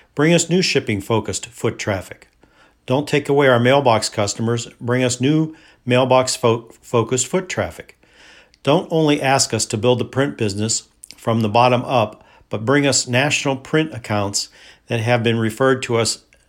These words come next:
many times that is print-focused foot traffic. Yes, I totally agree we should all try to increase how much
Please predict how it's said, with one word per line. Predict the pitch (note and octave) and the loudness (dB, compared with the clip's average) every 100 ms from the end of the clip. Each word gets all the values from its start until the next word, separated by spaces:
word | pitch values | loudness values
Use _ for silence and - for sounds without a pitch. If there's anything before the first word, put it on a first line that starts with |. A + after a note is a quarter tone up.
| _ - | _ -4
many | A#2+ E3+ C3+ | 0 0 -2
times | G#2 G2 G2 G#2 - - - _ | -4 -4 -4 -6 -10 -20 -20 _
that | A#2+ A2+ | -4 -2
is | A#2 A2+ | -2 -4
print-focused | - E3 D#3+ - C#3+ C3+ C3+ - | -2 0 0 0 -2 0 -2 -6
foot | - D3+ C#3+ | -2 -2 -2
traffic. | A2 F2 - - _ _ _ _ _ _ - - | -6 -8 -10 -18 _ _ _ _ _ _ -20 -8
Yes, | - C3+ - | -2 0 2
I | A#2+ | 0
totally | - D3+ D#3 C#3+ | 2 2 2 0
agree | A#2+ C#3 D3 | 0 0 2
we | B2 | 0
should | A#2+ G#2+ | -2 -2
all | A2 B2+ C3 | 0 2 2
try | C3 B2 | 0 2
to | A#2 | 2
increase | G#2+ - B2+ A#2 | -2 -2 -2 -2
how | B2+ - | -2 0
much | - - | 0 -2